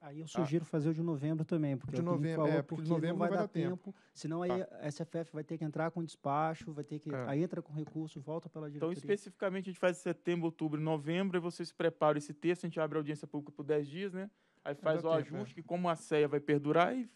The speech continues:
Speaker 2: fica adequado na norma.
Speaker 3: Aí pra dezembro dá, daria tempo.
Speaker 2: Aí daria tempo. Acho que fica mais robusto, né, o, o processo.
Speaker 3: Perfeito, tem nenhuma objeção.
Speaker 2: Aí, doutor Rodrigo, a gente ia colocar no seu parágrafo vinte.
Speaker 3: É, eu, eu,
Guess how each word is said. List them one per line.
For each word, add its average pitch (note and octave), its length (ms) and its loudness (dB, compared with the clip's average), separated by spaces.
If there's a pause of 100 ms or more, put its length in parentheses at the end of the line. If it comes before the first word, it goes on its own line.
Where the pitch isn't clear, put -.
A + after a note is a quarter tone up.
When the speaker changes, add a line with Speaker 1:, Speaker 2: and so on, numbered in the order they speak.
(120)
Speaker 2:
fica F3+ 200 -4
adequado D#3+ 420 2
na D#3 140 0
norma. B2 360 -4 (220)
Speaker 3:
Aí C#3 80 -10
pra D3+ 160 -6
dezembro D3+ 460 -4
dá, F3 200 -4
daria D3+ 300 0
tempo. C#3 240 -6
Speaker 2:
Aí B2 80 -6
daria C3 300 -4
tempo. B2 360 -10
Acho C3+ 120 -10
que - 60 -20
fica - 180 -2
mais G3 240 0
robusto, F3 520 4
né, D3 120 0
o, C3 420 -2
o B2 100 -12
processo. B2+ 640 -6 (880)
Speaker 3:
Perfeito, F#3+ 380 -2
tem C#3+ 160 -6 (240)
nenhuma D#3 240 -2
objeção. E3 420 -6 (920)
Speaker 2:
Aí, E3 240 0
doutor D#3 240 -2
Rodrigo, B2+ 360 0
a B2+ 40 -6
gente C#3 260 -18
ia C#3+ 120 -8
colocar C#3 360 -2
no C#3 120 -2
seu C#3+ 260 0
parágrafo C3+ 500 2
vinte. E3 520 0
Speaker 3:
É, E3 40 -2
eu, E3+ 60 -2
eu, G3 360 -4